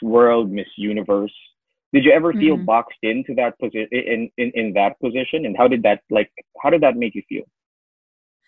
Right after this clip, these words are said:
Speaker 2: Like, uh, being stereotyped as a beauty queen?
Speaker 1: Yeah, yeah. Sorry about that.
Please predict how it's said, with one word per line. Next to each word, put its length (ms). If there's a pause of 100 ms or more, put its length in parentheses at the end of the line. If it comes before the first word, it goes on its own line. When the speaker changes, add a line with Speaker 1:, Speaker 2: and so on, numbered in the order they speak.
(200)
Speaker 2:
Like, 340
uh, 180
being 180
stereotyped 600
as 140
a 40
beauty 220
queen? 260 (1500)
Speaker 1:
Yeah, 400 (140)
yeah. 300 (220)
Sorry 160
about 200
that. 200